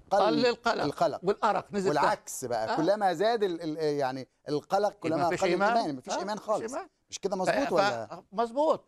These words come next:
Speaker 2: يا،
Speaker 1: آه.
Speaker 2: ه-، دلوقتي قدامنا الخيار، يا إما ربنا ومواعيده، أو أنا أقدر أعملها كلها وأنا أعتمد على نفسي و-،
Speaker 1: آه.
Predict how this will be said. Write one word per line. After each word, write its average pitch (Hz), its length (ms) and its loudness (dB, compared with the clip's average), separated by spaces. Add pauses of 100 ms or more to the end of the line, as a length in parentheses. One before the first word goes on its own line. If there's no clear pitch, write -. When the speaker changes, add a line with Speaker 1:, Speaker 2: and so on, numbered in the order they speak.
(140)
Speaker 2:
يا، 175 140 2
Speaker 1:
آه. 185 260 -2
Speaker 2:
ه-، - 20 0
دلوقتي 214 340 0
قدامنا 196 360 -2
الخيار، 147 460 0 (400)
يا 151 140 0
إما 180 180 2
ربنا 156 340 0
ومواعيده، 151 680 0 (180)
أو 185 260 0 (160)
أنا 170 140 0
أقدر 170 220 0
أعملها 165 280 -2
كلها 175 360 -2
وأنا 175 180 0
أعتمد 143 300 -2
على 139 140 0
نفسي 190 320 0
و-، 196 200 2
Speaker 1:
آه. 131 420 0